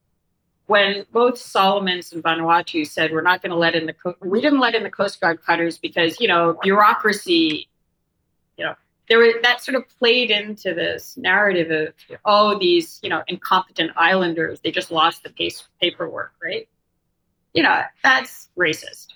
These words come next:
The, you know, they're just as good as anybody else at paperwork. <laughs> They can, they can sort it out if they want. They have a Chin-, you have a, they have a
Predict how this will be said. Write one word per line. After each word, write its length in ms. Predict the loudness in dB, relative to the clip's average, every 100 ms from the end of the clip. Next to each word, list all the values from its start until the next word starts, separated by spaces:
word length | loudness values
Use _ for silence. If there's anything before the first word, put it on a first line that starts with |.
| _ _
The, 240 | 0 2 2
you 120 | 0
know, 80 | 2
they're 360 | 4 2 -2 _ _ -2
just 300 | 0 0 -6
as 120 | -2
good 180 | -2 -2
as 120 | -6
anybody 460 | -4 0 0 2
else 260 | 0 0 -4
at 160 | -12 -10
paperwork. 760 | -10 -10 -12 -12 -6 0 0 2
<laughs> 40 |
They 80 | -2
can, 260 | 2 0 0 -10 0
they 140 | 4 4
can 180 | 2 -2
sort 340 | 2 4 4
it 100 | 4
out 220 | 4 4
if 160 | 0 -2
they 160 | -2
want. 360 | 0 2 4 2 -2 _ 0
They 100 | 4
have 180 | 4
a 80 | 2
Chin-, 460 | 0 2 2 2 0
you 80 | 0
have 100 | 2
a, 160 | 2 0 0
they 40 | 2
have 220 | 2 0
a 260 | -2 -2